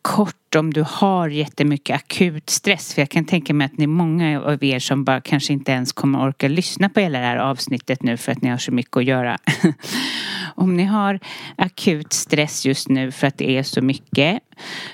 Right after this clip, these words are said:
så sku-, det du behöver förmodligen är hjälp och se vad du kan boka av och ta bort. Ehm, så är det så att, eh, det liksom, för nu i slutet av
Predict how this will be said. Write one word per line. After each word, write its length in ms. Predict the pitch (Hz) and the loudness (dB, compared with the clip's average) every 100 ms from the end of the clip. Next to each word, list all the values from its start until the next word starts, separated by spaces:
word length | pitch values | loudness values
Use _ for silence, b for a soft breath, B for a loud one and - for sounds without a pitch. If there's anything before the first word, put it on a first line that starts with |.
| - | -8
så 640 | - - - 156 139 143 139 - - - - - - | -4 0 2 2 2 2 0 -2 -8 -18 -14 -14 -14
sku-, 320 | - - - - | -8 -2 -2 -2
det 320 | 147 180 208 | 0 2 2
du 140 | 175 | 0
behöver 720 | 143 156 151 202 214 190 139 127 | 0 0 2 2 2 0 -4 -6
förmodligen 800 | - 160 180 226 180 151 135 - | 0 0 2 0 0 0 0 0
är 400 | 135 139 139 170 | -2 -2 -2 0
hjälp 440 | 180 127 - - | 0 -2 -8 -8
och 120 | - | -6
se 380 | - - 143 131 | -2 0 0 0
vad 140 | 139 139 | 0 0
du 100 | 131 | -2
kan 260 | - 143 | 0 0
boka 320 | 131 135 - - - | 2 -2 0 0 2
av 320 | 208 196 190 | 2 0 -2
och 160 | - | -6
ta 160 | - 156 | -2 -2
bort. 560 | 139 - - _ - - B B B B B B | -2 -6 -8 _ -8 -8 B B B B B B
Ehm, 600 | - 151 143 139 139 - | 0 0 2 0 -2 -2
så 320 | - 175 160 - | 0 2 2 2
är 220 | 196 214 | 0 2
det 140 | 202 | 0
så 340 | 190 - 139 135 | 0 0 0 0
att, 360 | 147 - - | -2 -6 0
eh, 220 | 147 139 127 | 0 0 -2
det 80 | 175 | 0
liksom, 540 | 175 - 165 160 - - _ _ - | 0 2 2 0 -4 -10 _ _ 0
för 120 | 180 | 2
nu 200 | 180 175 | 2 0
i 40 | |
slutet 460 | 175 196 175 - 170 | 0 0 0 0 2
av 200 | 170 | 0